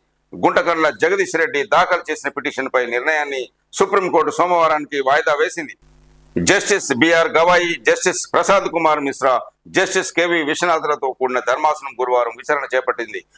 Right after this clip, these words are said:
విచారణను బదిలీ చేయడానికి ధర్మాసనం తొలుత నిరాకరించింది. నిష్పక్షతను చాటడానికి ప్రత్యేక ప్రాసిక్యూటర్ను నియమిస్తామని తెలిపింది అంటూ ఒక న్యూస్. బిడ్డను గుండెలకు హత్తుకున్న కేటీఆర్, కవితను చూడగానే భావోద్వేగానికి లోనైన బారాస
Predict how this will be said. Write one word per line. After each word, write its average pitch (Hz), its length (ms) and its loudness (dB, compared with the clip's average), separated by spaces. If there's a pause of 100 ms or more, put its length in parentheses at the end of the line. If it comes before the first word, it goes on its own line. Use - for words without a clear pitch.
(200)
విచారణను 160 480 2 (100)
బదిలీ 175 280 0
చేయడానికి 151 400 0 (100)
ధర్మాసనం 156 460 0
తొలుత 143 200 -2 (100)
నిరాకరించింది. 165 680 -2 (540)
నిష్పక్షతను 165 720 0 (180)
చాటడానికి 156 440 2 (100)
ప్రత్యేక 143 400 -2 (100)
ప్రాసిక్యూటర్ను 139 680 -2
నియమిస్తామని 113 600 -4 (100)
తెలిపింది 110 480 -4
అంటూ 95 240 -6
ఒక 101 100 -4 (100)
న్యూస్. 110 220 -8 (720)
బిడ్డను 180 380 2 (200)
గుండెలకు 165 460 2
హత్తుకున్న 147 400 0 (180)
కేటీఆర్, 156 480 2 (1040)
కవితను 185 400 2
చూడగానే 156 500 2 (160)
భావోద్వేగానికి 151 800 0
లోనైన 120 320 -2 (120)
బారాస 135 360 2